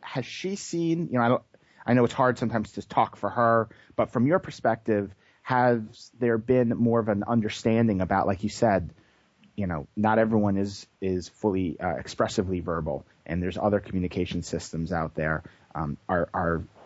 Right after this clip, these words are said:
the way people are engaging with one another changing?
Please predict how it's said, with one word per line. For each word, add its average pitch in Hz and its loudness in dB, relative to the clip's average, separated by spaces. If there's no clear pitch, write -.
the 110 2
way 131 6
people 143 2
are 120 6
engaging 101 2
with 80 -6
one 80 -4
another 71 -6
changing? 55 -14